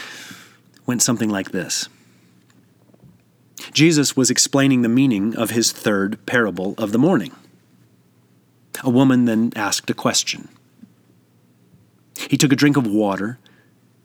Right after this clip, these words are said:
considering what it is that he would like to say, when everyone heard the same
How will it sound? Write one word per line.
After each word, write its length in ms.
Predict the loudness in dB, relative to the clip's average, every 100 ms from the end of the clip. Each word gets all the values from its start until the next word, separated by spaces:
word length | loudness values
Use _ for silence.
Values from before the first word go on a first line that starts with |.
| _ -6
considering 600 | -4 0 0 2 2 2
what 140 | 0
it 100 | 0
is 480 | 2 0 0 -2 -4
that 160 | -6 -6
he 120 | -4
would 160 | -4
like 320 | -2 -4 -6 -10
to 100 | -4
say, 720 | -2 -2 -2 -6 -8 -12 -12 -16 -20 -20 -20 _ _ _ _
when 120 | -2
everyone 380 | 0 2 2 2
heard 340 | 0 0 0 0
the 100 | 0
same 600 | 0 2 2 2 -2